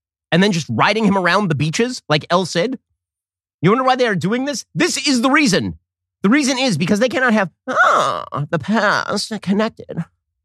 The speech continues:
in so many ways to the future, but by the present interlinking like a, like a Venn diagram. Like, they can't have that lady.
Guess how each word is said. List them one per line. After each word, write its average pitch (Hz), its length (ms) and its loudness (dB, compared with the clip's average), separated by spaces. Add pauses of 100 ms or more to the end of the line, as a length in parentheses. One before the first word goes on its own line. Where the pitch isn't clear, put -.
(460)
in 160 160 -6
so 190 280 0
many 170 240 -2
ways 120 560 -6 (440)
to 220 120 -2
the 202 100 -2
future, - 560 -6 (1400)
but 170 160 0 (160)
by 208 220 2
the 214 100 -4
present - 640 -8
interlinking 190 720 -2
like 147 280 -2
a, 143 100 -4 (480)
like 160 200 -2
a 135 120 -6 (340)
Venn 113 600 -2
diagram. 170 420 -4 (1500)
Like, 143 100 2
they 180 80 2
can't 247 240 0
have 165 100 0
that 123 180 0
lady. 92 240 -14